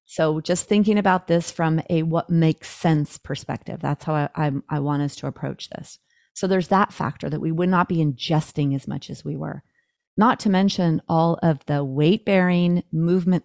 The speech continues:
parts of milking cows, going up and down hills,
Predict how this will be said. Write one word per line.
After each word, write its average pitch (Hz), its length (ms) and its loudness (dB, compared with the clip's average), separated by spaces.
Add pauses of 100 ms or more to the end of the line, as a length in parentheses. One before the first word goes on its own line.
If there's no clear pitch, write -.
(140)
parts - 560 -2 (520)
of 156 180 4
milking 175 500 2
cows, 160 520 0
going 160 320 2
up - 120 -2
and 156 140 0
down 147 240 0
hills, 147 520 -2